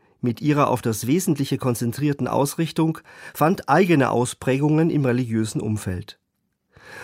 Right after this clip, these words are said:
So entstand für einige Zeit im katholisch geprägten Aachen ein Zentrum dieser Moderne, die sich auch mit dem Kirchenbau beschäftigte. Zu den bedeutenden Architekten jener Umgebung zählen unter anderem Dominikus Böhm,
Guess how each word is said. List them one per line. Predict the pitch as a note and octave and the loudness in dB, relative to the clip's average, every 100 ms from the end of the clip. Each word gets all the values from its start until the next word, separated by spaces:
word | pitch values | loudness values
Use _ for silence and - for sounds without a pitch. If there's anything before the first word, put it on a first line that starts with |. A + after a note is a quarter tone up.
| - | -8
So | - E3+ | 2 4
entstand | F3+ F3 A#3+ | 4 4 2
für | - F#3 | 2 0
einige | C#3+ F3 A#2+ | 2 2 0
Zeit | G#2+ C#3+ C3 D#3 | 0 2 4 2
im | C#3+ | 0
katholisch | B2 - E3 F#3 - | -2 0 0 0 -2
geprägten | C3+ - B2+ - - - | -6 -4 -4 -4 -12 -4
Aachen | A#2 A#2+ - F3 F3 - - - | 0 0 0 0 -2 -10 -14 0
ein | D3+ E3+ | 2 2
Zentrum | - D#3 D#3+ E3 D3+ | 2 0 2 0 0
dieser | F3 E3 | 0 2
Moderne, | B2+ A2+ A2+ G#2+ C3 G#3+ - - - - - | 2 2 2 2 2 0 -4 -20 -20 -8 -2
die | |
sich | F#3+ G#3 - | 0 0 2
auch | C#3+ E3 | 4 4
mit | F#3 | 4
dem | F#3+ F#3 | 2 2
Kirchenbau | F#3 D#3+ B2+ A2 G#2+ | 2 2 0 0 0
beschäftigte. | A2+ - G#2 - G2+ - G#2+ - _ _ _ _ _ _ | 0 -2 -4 -6 -12 -10 -12 -14 _ _ _ _ _ _
Zu | - | -2
den | C#3+ C3 | 2 4
bedeutenden | B2 C#3+ E3+ A3 D#3 C3 | 4 4 4 2 -2 0
Architekten | A2 A2+ - E3 - C#3 A#2+ | -2 -4 -4 -4 -2 -2 2
jener | C3 B2+ | 2 2
Umgebung | A#2+ A2+ C3 D3+ G3 - - - - | 0 0 2 4 2 0 -16 -20 -12
zählen | - F3 G#3 G3 | 0 4 4 4
unter | D#3 C#3+ - | 2 2 2
anderem | C#3 E3+ D3+ D#3 E3 - - | 4 4 4 4 2 -4 -2
Dominikus | C#3 D#3 E3 D3 A#2 - | 4 6 4 2 -4 -2
Böhm, | C3 C3 D#3 | 2 2 2